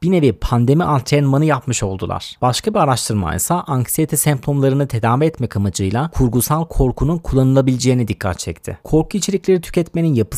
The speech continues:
olarak maruz kalma terapisinden o kadar da farklı olmadığını belirtmemiz gerekiyor. Maruz kalma terapisinde adı üstünde korktuğuna kendini maruz bıraka bıraka bu korkuyu yenmen sağlanır. Korku içeriğinde de benzer bir şekilde o korkunç sekanslara maruz kalmana rağmen devam etme motivasyonu vardır. Korkuyu iliklerine kadar hisseder ve buna dayanmayı öğrenirsin.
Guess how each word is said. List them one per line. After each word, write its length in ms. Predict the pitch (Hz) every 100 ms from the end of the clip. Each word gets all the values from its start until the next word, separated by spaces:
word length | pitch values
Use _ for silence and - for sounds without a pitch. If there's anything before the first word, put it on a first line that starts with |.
| -
olarak 420 | 175 107 101 131 110
maruz 340 | 107 147 -
kalma 260 | 165 151 147
terapisinden 600 | 156 143 143 - 147 139
o 100 | -
kadar 360 | 156 160 151
da 60 | 113
farklı 420 | - 131 143 127
olmadığını 480 | 143 160 139 143 156
belirtmemiz 520 | 127 123 123 113 98
gerekiyor. 460 | 92 85 - 80 80
Maruz 360 | 117 135 180 -
kalma 260 | 143 147
terapisinde 640 | 160 104 90 82 87 95 160
adı 180 | 139 131
üstünde 360 | - 131 127
korktuğuna 720 | 127 - 131 123 - 143 156
kendini 420 | 160 139 127 135
maruz 500 | 135 110 123 139 107
bıraka 340 | 113 120 - 135
bıraka 420 | 104 87 156 170 139
bu 40 |
korkuyu 420 | - 147 127 185
yenmen 360 | 160 127 117 113
sağlanır. 600 | - 90 87 90 85 - -
Korku 280 | 156 156
içeriğinde 440 | 226 - 165 156 151
de 100 | 131
benzer 400 | 117 107 143 120
bir 40 |
şekilde 540 | - 92 85 85 147 -
o 100 | -
korkunç 440 | - 139 - 170
sekanslara 560 | - 151 147 139 156 143
maruz 360 | 120 123 147 -
kalmana 480 | - 131 127 147
rağmen 460 | 127 117 131 156 110
devam 300 | 104 131 156
etme 240 | 147 -
motivasyonu 600 | 170 147 127 110 - 110 95
vardır. 460 | 85 85 - -
Korkuyu 460 | - 147 147 - 190
iliklerine 500 | 139 120 - 127 160
kadar 220 | 160 127
hisseder 500 | 117 - 101 117 147
ve 140 | 151 123
buna 220 | 123 151
dayanmayı 420 | 131 120 117 110
öğrenirsin. 520 | 101 87 82 - 82